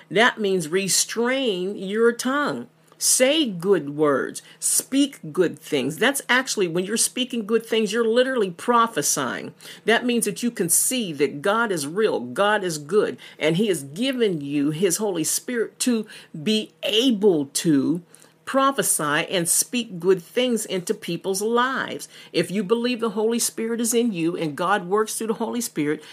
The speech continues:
then you can literally uplift and encourage other people by speaking proper and right things. Amen. Keep your tongue from evil. Hallelujah.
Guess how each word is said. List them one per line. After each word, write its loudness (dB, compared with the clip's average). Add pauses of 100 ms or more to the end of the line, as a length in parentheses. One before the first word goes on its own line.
(120)
then 2
you -4
can 0
literally 2
uplift 0
and -2
encourage -2
other 0
people -4 (180)
by 4
speaking -2
proper 0
and -4
right 0 (200)
things. -4 (100)
Amen. -2 (640)
Keep -4
your 0
tongue -4
from -6
evil. -4
Hallelujah. -2